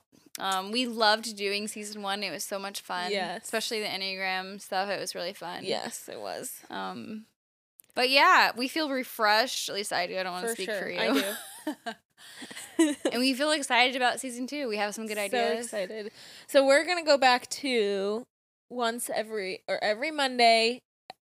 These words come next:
Speaker 1: Every other week.
Speaker 2: Every other week.
Speaker 1: Yeah, so we won't be giving you guys an episode every week this, for at least the first four months, probably.
Speaker 2: Mm-hmm.
Speaker 1: Maybe we'll start eventually,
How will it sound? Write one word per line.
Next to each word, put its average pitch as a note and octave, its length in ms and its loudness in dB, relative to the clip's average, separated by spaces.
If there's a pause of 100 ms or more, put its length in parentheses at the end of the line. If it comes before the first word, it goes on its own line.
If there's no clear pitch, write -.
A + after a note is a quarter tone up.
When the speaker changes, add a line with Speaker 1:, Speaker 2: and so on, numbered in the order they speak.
(180)
Speaker 1:
Every A3 320 2
other G#3 240 2
week. F#3 180 -8
Speaker 2:
Every A#3 240 6
other A3+ 200 6
week. - 440 -6
Speaker 1:
Yeah, G3 200 0
so - 160 -4
we A#3 100 0
won't B3 220 0
be B3+ 60 -2
giving A#3+ 600 4
you A3 60 -4
guys G#3 220 2
an A3 60 0
episode G3+ 460 -2
every G#3 300 2
week G3+ 420 -8
this, - 640 -4
for C4 140 -2
at A3+ 180 0
least C4+ 300 0
the A3 140 2
first G#3 360 -4
four F#3+ 680 -2
months, F#3 340 -6
probably. F3+ 640 -4
Speaker 2:
Mm-hmm. A#3 120 -10
Speaker 1:
Maybe G3+ 360 -10
we'll F#3 100 -6
start F#3+ 340 -2
eventually, A3+ 300 0